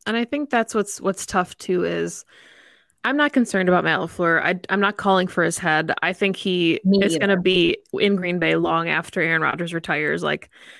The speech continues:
Speaker 1: I think whether it's Jordan Love, whoever the quarterback is, like, it'll be fun to see a quarterback not named Aaron Rodgers in Matt LaFleur's scheme. Like, those kinds of things excite me about the future. And I'm not trying to look past the season, but I just mean, like,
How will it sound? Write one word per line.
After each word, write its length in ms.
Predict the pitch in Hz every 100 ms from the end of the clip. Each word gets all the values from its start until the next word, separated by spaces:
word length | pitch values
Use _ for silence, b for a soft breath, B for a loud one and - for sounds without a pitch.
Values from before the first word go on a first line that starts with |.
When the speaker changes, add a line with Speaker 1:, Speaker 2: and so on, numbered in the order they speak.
| B
Speaker 1:
I 120 | - 208
think 240 | 214 202
whether 240 | 175 170
it's 160 | 165 -
Jordan 280 | 175 151 160
Love, 240 | 220 233
whoever 240 | 220 208 196
the 80 | 185
quarterback 480 | 196 175 165 175
is, 180 | 170 175
like, 260 | 170 156 -
it'll 140 | 226 262
be 120 | 302
fun 340 | - 214 214
to 80 | 208
see 180 | - 196
a 60 | 180
quarterback 680 | 190 170 170 160 165 - B B B -
not 320 | 202 202 - -
named 360 | 196 185 175 160
Aaron 160 | 165
Rodgers 560 | 160 156 165 160 170 - -
in 140 | 196
Matt 200 | 185 156
LaFleur's 360 | 170 - 156 165
scheme. 400 | - - - 196 b b -
Like, 160 | 196
those 180 | 247 269
kinds 220 | 285 277
of 80 | 262
things 420 | 214 196 190 - -
excite 380 | 190 - 185 -
me 100 | 170
about 240 | 160 131
the 80 | 143
future. 400 | - 131 - 139
And 100 | 151
I'm 60 | 180
not 260 | 185 -
trying 220 | - 190
to 60 | 170
look 180 | 156 -
past 240 | 160 -
the 80 | 170
season, 400 | - 214 180 170
but 100 | 165
I 60 | 165
just 200 | 175 220
mean, 220 | 208 175
like, 220 | 170